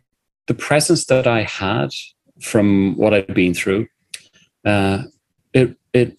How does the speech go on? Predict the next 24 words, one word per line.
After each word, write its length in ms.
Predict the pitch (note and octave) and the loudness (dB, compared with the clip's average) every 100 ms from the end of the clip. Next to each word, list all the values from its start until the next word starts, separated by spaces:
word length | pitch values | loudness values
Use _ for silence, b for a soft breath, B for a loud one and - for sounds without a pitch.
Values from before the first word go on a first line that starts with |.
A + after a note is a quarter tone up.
| - | 0
resonated 640 | C3 C#3 C#3 C3+ C#3 D#3 | 2 2 2 2 2 0
with 160 | C#3+ - | -4 -4
people. 440 | - F#2 - F2 _ _ _ _ _ _ _ _ A#2+ | -4 -4 -8 -20 _ _ _ _ _ _ _ _ -4
And 180 | A#2 | 0
that's 220 | B2 C3 B2+ | -2 -2 -2
interesting. 440 | A2+ A2 - - | -2 -4 -6 -6
So 200 | - A#2 b b b _ - | -6 -6 b b b _ -4
my 80 | |
point 400 | A2 - C3 B2 C3 | -4 0 0 0 -2
is, 260 | G#2 F2+ - | -2 -4 -2
when 160 | A#2+ A#2+ | 2 2
we're 140 | - D3+ | 0 0
in 180 | C#3+ C#3+ | 2 2
that 140 | A#2+ | 2
happy 320 | A2 A2 - | -2 -4 -6
place, 560 | - - G2+ E3 - - E3 D#3+ E3+ E3 - | -6 -4 -4 -4 -8 -12 -14 -12 -6 -6 -4
we 240 | E3 A#2 | 2 2
become 260 | A#2+ B2+ A#2 | 2 2 2
a 60 | |
lamp, 380 | G#2 A2 B2 - _ _ _ _ _ _ _ _ _ _ _ _ _ _ G2+ | 2 0 0 -4 _ _ _ _ _ _ _ _ _ _ _ _ _ _ -6
right? 340 | G2+ A#2+ - _ b b b b _ _ _ _ - | -2 -2 -4 _ b b b b _ _ _ _ 0
And 80 | A2 | 2
when 100 | |
I 60 | B2+ | 2